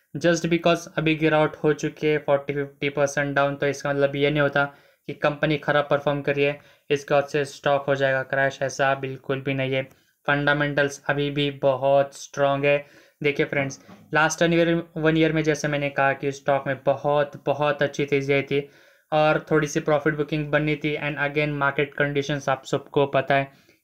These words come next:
वीक मार्केट कंडीशंस है। और फिर जो ऐसे स्टॉक जो बहुत ही रन अप कर चुके हैं लास्ट वन ईयर, टू ईयर्स में, सब में पिटाई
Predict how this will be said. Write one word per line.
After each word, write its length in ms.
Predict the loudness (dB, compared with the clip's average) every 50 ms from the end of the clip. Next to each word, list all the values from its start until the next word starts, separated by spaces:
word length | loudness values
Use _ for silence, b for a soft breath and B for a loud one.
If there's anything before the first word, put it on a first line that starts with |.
| _ -8
वीक 360 | -2 2 4 4 4 2 -2 -4
मार्केट 440 | -2 0 0 0 0 0 -2 -2 -2
कंडीशंस 520 | -2 -2 -2 -2 -2 -2 -2 -4 -2 -2
है। 160 | -2 -2 -4 b b b b b b b b
और 180 | 0 0 0 0
फिर 240 | 0 0 -2 -2 -2 -2
जो 200 | 0 0 2 2
ऐसे 280 | 2 2 2 2 0 0
स्टॉक 260 | 0 0 0 0 0
जो 160 | 0 0 0
बहुत 560 | 2 2 0 0 2 2 2 2 0 -2 -2
ही 160 | -2 0 0 2
रन 240 | 2 2 0 2
अप 160 | 0 -2 -2 0
कर 140 | 0 0 0
चुके 300 | 2 -2 -6 -4 -2 0
हैं 100 | 0 2
लास्ट 420 | 2 2 2 2 0 -2 -6 -14 -18 -14 -8
वन 300 | 0 2 2 2 2 2
ईयर, 160 | 0 0 -2
टू 140 | 0 -2 0
ईयर्स 240 | 0 2 0 0 -2
में, 160 | -4 -6 -6 b b b b b b b b b
सब 260 | -6 0 0 0 2
में 340 | 0 0 -2 -2 -2 -2 -2
पिटाई 500 | -2 -2 -2 0 2 2 2 2 0 -2